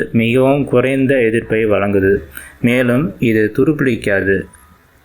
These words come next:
அப்புறம் வேலை செய்வது எளிது. எனவே, இது பெரும்பாலும் கம்பி செய்ய தேர்வு செய்யப்படுகிறது.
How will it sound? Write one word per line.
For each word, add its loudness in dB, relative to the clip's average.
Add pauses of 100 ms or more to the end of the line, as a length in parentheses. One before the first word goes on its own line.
(120)
அப்புறம் 0 (140)
வேலை 0
செய்வது 0
எளிது. 0 (400)
எனவே, -2 (280)
இது 0
பெரும்பாலும் 0
கம்பி 0
செய்ய -2
தேர்வு 0
செய்யப்படுகிறது. -2